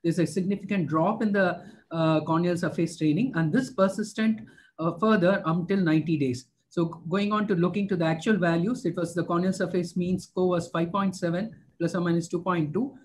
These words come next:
whereas day forty-five it reduced to three, and whereas day ninety the surface staining reduced to one point seven.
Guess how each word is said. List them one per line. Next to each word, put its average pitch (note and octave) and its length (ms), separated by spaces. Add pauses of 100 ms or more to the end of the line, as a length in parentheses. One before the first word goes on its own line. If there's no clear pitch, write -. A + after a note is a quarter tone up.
(180)
whereas D#3+ 240
day F#3+ 320
forty-five F#3+ 680
it - 80
reduced D#3+ 380
to D3+ 120
three, A3+ 340 (300)
and D#3+ 140
whereas E3+ 240
day F3 200
ninety F#3 460
the F3 120
surface E3+ 340
staining E3+ 380
reduced D#3 360
to G#3 80
one D#3 200
point D3+ 280
seven. B2 300